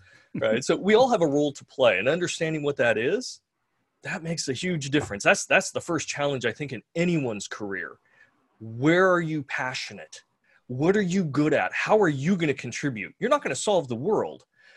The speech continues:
right? But you play a role. There's a, you're a piece in a bigger puzzle. Find out where you fit and go with it, right? And that's how we all contribute. Security is a team sport. It really is.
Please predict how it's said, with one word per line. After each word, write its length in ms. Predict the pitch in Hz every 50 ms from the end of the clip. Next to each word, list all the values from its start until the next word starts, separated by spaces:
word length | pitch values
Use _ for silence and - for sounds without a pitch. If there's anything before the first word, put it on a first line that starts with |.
| _ _ _
right? 260 | 131 127 127 135 135
But 120 | 131 - -
you 280 | 143 147 180 226 220
play 440 | - - - - - 208 208 202 196
a 60 | 175
role. 380 | 151 127 135 156 170 151 117 107
There's 220 | 98 127 135 127
a, 100 | 110 104 -
you're 240 | - 139 147 190 -
a 40 | -
piece 440 | - - - - 226 220 170 - -
in 140 | - - 139
a 40 | 123
bigger 280 | 120 156 143 135 127
puzzle. 520 | 120 - - - 151 143 123 110 87 - - _
Find 420 | _ - _ - 170 190 214 202
out 140 | 202 196 160
where 160 | 160 180 180
you 180 | 175 160 170 165
fit 460 | - - - 190 170 - - - - - _ _ _ _ _ _ _ _ _ _ _
and 140 | 165 165 139
go 300 | - 190 202 294 320 320
with 220 | 277 175 - -
it, 240 | - - - - - _ _ _ _ _ _ _ _ _ _ _ _ _ _
right? 220 | 123 113 117 123 - -
And 240 | 160 156 151 139 131
that's 320 | 165 156 160 165 170 -
how 220 | - - 165 160
we 180 | 156 147 156 151 - -
all 320 | 147 151 156 151 143 127
contribute. 640 | - - - 120 110 - - 135 110 101 92 - -
Security 400 | - 143 131 - 214 269 247 202
is 120 | 156 120 110
a 80 | 98 - _ _ _
team 380 | - - 208 202 196 190 175 165
sport. 460 | - - - - 190 180 135 113 104
It 40 | - -
really 460 | 156 175 269 294 214 160 151 160 202
is. 460 | 233 185 135 110 98 101 104 - -